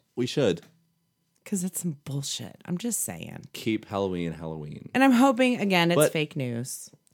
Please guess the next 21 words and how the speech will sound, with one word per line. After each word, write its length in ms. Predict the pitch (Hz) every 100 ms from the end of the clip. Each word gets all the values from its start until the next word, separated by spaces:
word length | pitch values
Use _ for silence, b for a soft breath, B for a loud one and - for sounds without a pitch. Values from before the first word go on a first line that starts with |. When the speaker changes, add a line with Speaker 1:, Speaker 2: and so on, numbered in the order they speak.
| -
Speaker 1:
isn't 240 | 127 123 165
it 240 | 165 -
Halloween 540 | - 147 139 127 120 -
stems 360 | - - 110
from, 120 | - 98
like, 260 | 85 - _ _ _ - -
Hallows 520 | 92 87 85 82 82 -
Eve? 600 | - 98 82 73 76 - _ _ _ _ _ _ _
Speaker 2:
E-, 180 | - 240 -
exactly. 680 | 240 233 311 415 - 175 -
It 140 | 226
was 140 | 302 302
like 160 | 262 -
a, 160 | 214 -
like 200 | 202 196
a, 300 | 196 196 -
a 60 | 190
religious 680 | 190 208 185 165 156 208 -
holiday. 520 | 233 349 427 220 135
Speaker 1:
A 40 | -
thing. 400 | 139 101 -